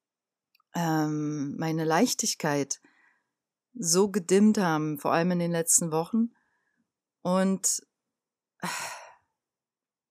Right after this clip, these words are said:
vielleicht geht's dir auch so und die Stimmen begleiten uns ja alle. Also ganz ehrlich, keiner ist davon vollkommen befreit. Und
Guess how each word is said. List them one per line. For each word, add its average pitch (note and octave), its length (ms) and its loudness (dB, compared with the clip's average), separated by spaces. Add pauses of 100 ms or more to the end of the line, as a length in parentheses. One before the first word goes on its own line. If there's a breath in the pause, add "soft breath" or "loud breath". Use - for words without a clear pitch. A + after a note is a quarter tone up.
(360)
vielleicht F#3 360 2
geht's - 220 -4
dir E3 200 4
auch C4+ 60 2
so - 200 2
und D3+ 240 -4
die D#3+ 60 -6
Stimmen F#3 380 0
begleiten F3 720 -2
uns D3+ 180 0
ja D3 180 -2
alle. D3 260 2 (160)
Also D#3 200 -4
ganz E3 200 0
ehrlich, C#3+ 340 -8
keiner E3 300 -2
ist D#3 120 -2
davon D#3 280 -8
vollkommen D3+ 360 -6
befreit. D3+ 480 -6 (920 loud breath)
Und F3 400 0